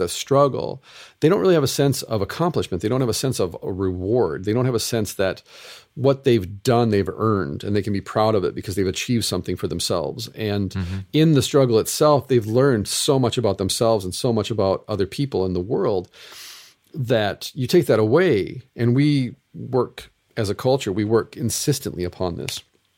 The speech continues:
Speaker 1: to remove, to nerf the world, that I don't think we appreciate 'cause, uh, most of the culture sees that as progress.
Speaker 2: Yeah.
Speaker 1: Whereas I would see that as a digression. Um,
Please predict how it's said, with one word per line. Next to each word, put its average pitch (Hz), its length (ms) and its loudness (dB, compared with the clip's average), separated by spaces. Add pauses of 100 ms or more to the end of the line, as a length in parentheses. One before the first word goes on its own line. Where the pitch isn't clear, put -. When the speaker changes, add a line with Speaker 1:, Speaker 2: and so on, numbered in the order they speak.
(840)
Speaker 1:
to 117 120 -2
remove, 104 260 0 (240)
to - 120 -2
nerf 117 240 2
the 104 100 0
world, 110 380 -4 (520)
that 120 460 2 (100)
I 113 80 0
don't 139 400 2 (160)
think 123 260 0
we 110 80 0
appreciate 107 640 0
'cause, 98 200 -4
uh, - 260 -8 (120)
most 127 320 2
of - 40 -8
the 113 60 -10
culture 110 280 0
sees 113 220 -2
that 101 140 4
as 90 100 -2
progress. - 640 -6 (340)
Speaker 2:
Yeah. 87 220 -2 (380)
Speaker 1:
Whereas 101 200 -2
I 110 80 2
would 113 140 2
see - 300 -4
that 104 120 2
as 95 100 -2
a 101 60 -2
digression. 95 760 -4 (1400)
Um, 107 280 -8